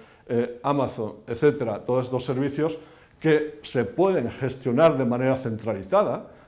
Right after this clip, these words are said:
es decir, eh, no hace falta estar en el territorio para gestionar estos servicios, porque al estar los datos en la nube, etcétera, podemos trabajar, eh, hacer análisis de datos, etcétera, desde cualquier parte del mundo,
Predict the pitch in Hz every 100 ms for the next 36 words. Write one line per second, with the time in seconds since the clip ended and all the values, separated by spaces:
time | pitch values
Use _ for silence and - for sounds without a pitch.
0 | - 113 107 117 110 - 120 110 123 123
1 | 135 127 120 185 156 123 107 - 127 123
2 | 120 123 127 113 190 170 110 110 113 110
3 | 117 123 123 120 123 180 - 117 - 92
4 | 101 117 - - - 113 104 110 - 123
5 | 123 113 135 135 117 110 110 117 165 135
6 | 120 139 139 143 147 - - - - 127
7 | 127 123 120 - 123 120 175 170 139 -
8 | - - - 110 110 113 - - _ 117
9 | 139 127 131 120 113 117 135 139 131 135
10 | 123 165 160 151 165 - - 113 113 113
11 | 110 120 104 139 135 123 135 180 117 -